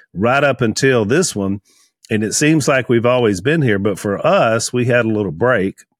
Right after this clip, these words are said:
and so we're, we're starting back today. And so we've had a little time off, which is very unusual. We don't get a lot of time off,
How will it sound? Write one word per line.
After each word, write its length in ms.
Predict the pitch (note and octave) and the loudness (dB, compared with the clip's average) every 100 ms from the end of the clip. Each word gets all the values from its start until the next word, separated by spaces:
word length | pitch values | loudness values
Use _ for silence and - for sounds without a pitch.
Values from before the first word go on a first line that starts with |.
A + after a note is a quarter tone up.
| _ | _
and 240 | G#2 F#2 F2 | -10 -8 -4
so 200 | G#2 F#2+ | -4 -4
we're, 200 | F#2+ F#2+ - | -4 -4 -6
we're 140 | G2 F#2+ | -10 -8
starting 420 | - A2+ A2+ G2 | -2 0 0 0
back 280 | G#2+ G#2 - | 0 -2 -4
today. 480 | F2 F2 F2+ F2 - - - - F#2 | -6 -4 -2 -4 -8 -20 -20 -18 -8
And 100 | F#2 | -2
so 80 | |
we've 180 | A2 F3 | 2 2
had 80 | F#3 | 2
a 60 | B2+ | 2
little 120 | A2 | 0
time 320 | C#3+ A#2+ G2+ | 0 0 0
off, 300 | C3 F2 - | 0 -2 -6
which 120 | F#2+ | -8
is 80 | F#2 | -6
very 220 | F2 A2 A#2+ | -2 2 2
unusual. 520 | G#2 A2 A#2+ F2+ F2+ | 2 2 2 0 -2
We 80 | G#2+ | -2
don't 160 | G2+ | -2
get 120 | G2+ | -2
a 60 | G2+ | -2
lot 160 | F#2+ F2 | -2 -4
of 60 | |
time 300 | - F#2 F2+ | -4 -4 -4
off, 260 | F2+ E2+ | -6 -8